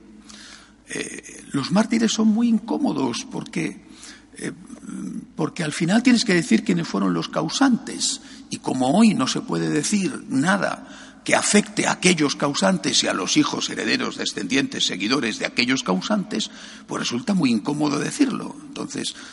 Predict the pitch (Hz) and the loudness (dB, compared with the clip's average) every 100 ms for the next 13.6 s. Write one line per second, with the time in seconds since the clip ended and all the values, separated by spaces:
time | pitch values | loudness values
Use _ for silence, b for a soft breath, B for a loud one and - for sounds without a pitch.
0 | B B - - 156 143 175 170 214 - | B B -2 0 0 0 0 0 0 -2
1 | - 113 113 - - 151 190 165 131 147 | -6 -6 -2 -2 0 -2 0 0 2 2
2 | 147 175 233 254 - - - - - - | 2 2 6 6 4 -8 -10 -16 -16 -10
3 | - - - - 110 110 147 175 214 - | -8 -8 -10 -8 -6 -4 -2 2 2 2
4 | - - - - - - B B - 123 | -8 -10 -16 -16 -16 -18 B B -8 2
5 | 123 147 156 170 208 226 233 151 - 135 | 4 4 2 4 4 6 6 4 0 2
6 | 143 143 170 170 180 - - 233 196 190 | 4 4 4 4 4 2 4 4 4 -2
7 | - 135 - - 151 - 214 202 190 185 | -2 -2 -2 0 -2 -2 0 -2 -2 -8
8 | - - - 190 - B B B B - | -12 -16 -14 -14 -14 B B B B -8
9 | - 160 - - - - - - - 147 | -4 2 2 0 -12 -20 -20 -20 -16 -6
10 | 127 208 247 - - - - 110 - 220 | 0 0 0 -4 -6 -8 -2 4 6 4
11 | - - - - - - - 95 - 120 | 0 -4 -4 -4 -8 -6 -2 -2 -4 -6
12 | - - 117 208 - - 131 101 - - | -8 -8 -6 -4 -4 -6 -6 -6 -4 -4
13 | - 262 302 - - - | 2 2 2 0 -2 -2